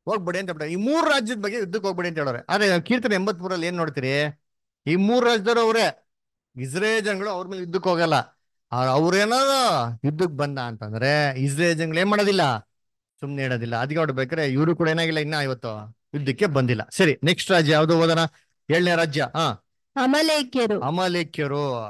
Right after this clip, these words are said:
Speaker 1: ಇವ್ರ್ಯಾಪ, ಯಾರಪ್ಪ ಅಮಲೇಕ್ಯರು ಅಂತ ನೋಡ್ಬೇಕಾರೆ ಇವ್ರೇ ಹಮಾಸ್. ಇವತ್ತೇನ್ ಹಮಾಸ್ ಇದೆಯೋ ಅವರೇ ಸತ್ಯವೇದಲ್ಲಿರೋಂಥ ಅಮಾಲೇಕ್ಯರು. ಹೇಗ್ ಕಂಡುಹಿಡಿಯೋದು? ನೋಡಿ ಎಷ್ಟು ಚೆನ್ನಾಗಿ ಅವ್ರ ಬಗ್ಗೆ ಏನಂತಾರೆ ಪ್ರಾಫೆಸಿಗಳು ಹೇಳ್ತಾರೆ ಅಂತಂದ್ರೆ,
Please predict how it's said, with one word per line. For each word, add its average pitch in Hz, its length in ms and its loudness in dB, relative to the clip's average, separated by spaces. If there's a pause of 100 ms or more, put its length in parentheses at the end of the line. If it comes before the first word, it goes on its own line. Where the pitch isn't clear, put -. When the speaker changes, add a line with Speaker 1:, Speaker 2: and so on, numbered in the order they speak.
(440)
Speaker 1:
ಇವ್ರ್ಯಾಪ, 160 360 2
ಯಾರಪ್ಪ 151 400 4
ಅಮಲೇಕ್ಯರು 151 800 2 (500)
ಅಂತ 131 160 -6
ನೋಡ್ಬೇಕಾರೆ 131 680 -4
ಇವ್ರೇ 151 400 -2 (240)
ಹಮಾಸ್. 143 640 -2
ಇವತ್ತೇನ್ 135 380 0
ಹಮಾಸ್ 190 320 0
ಇದೆಯೋ 131 300 0 (580)
ಅವರೇ 175 300 0
ಸತ್ಯವೇದಲ್ಲಿರೋಂಥ 147 840 -4
ಅಮಾಲೇಕ್ಯರು. 131 500 -2
ಹೇಗ್ 226 240 0
ಕಂಡುಹಿಡಿಯೋದು? 180 400 2 (200)
ನೋಡಿ - 420 -2
ಎಷ್ಟು 170 240 -4
ಚೆನ್ನಾಗಿ 233 340 0
ಅವ್ರ 208 120 4
ಬಗ್ಗೆ 175 580 0
ಏನಂತಾರೆ 170 300 -4
ಪ್ರಾಫೆಸಿಗಳು 170 500 -2
ಹೇಳ್ತಾರೆ 156 300 0
ಅಂತಂದ್ರೆ, 147 560 0